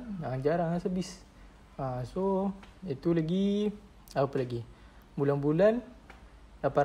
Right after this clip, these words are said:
ratus. Lapan ratus lebih sikit untuk bayar motor. Servis,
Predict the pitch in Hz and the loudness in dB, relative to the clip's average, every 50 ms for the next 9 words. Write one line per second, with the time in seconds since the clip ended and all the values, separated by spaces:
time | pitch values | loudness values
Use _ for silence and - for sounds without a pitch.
0 | 139 135 135 - 151 135 117 113 - - - - - - - - - - - - | 2 0 0 0 -2 -2 -2 -4 -10 -18 -20 -20 -20 -20 -20 -20 -20 -20 -20 -20
1 | - - - - 143 - 131 131 131 135 135 147 131 131 139 131 131 131 127 120 | -20 -14 -10 -10 -4 -2 -2 -2 -2 -2 -2 -4 -4 -2 -4 -4 -2 -4 -4 -4
2 | - - - - 180 196 247 - - - - - - - - - - - - - | -6 -10 -8 -4 -4 -4 -4 -6 -10 -20 -20 -20 -20 -20 -20 -20 -20 -14 -10 -10
3 | 143 135 - - 135 127 127 127 127 123 127 123 131 - - 127 135 135 135 127 | -10 -4 -2 0 0 0 0 -2 -2 -4 -4 -4 -6 -6 -4 -2 0 0 0 0
4 | 135 131 135 - 185 196 196 - - - - - - - - - - - - - | -2 -4 -4 -4 -4 -4 -4 -6 -12 -20 -20 -20 -20 -20 -20 -18 -18 -16 -16 -16
5 | - - - - - - 135 135 143 156 202 214 226 220 - | -16 -16 -16 -8 -6 -6 -4 -2 0 0 0 0 0 -2 -8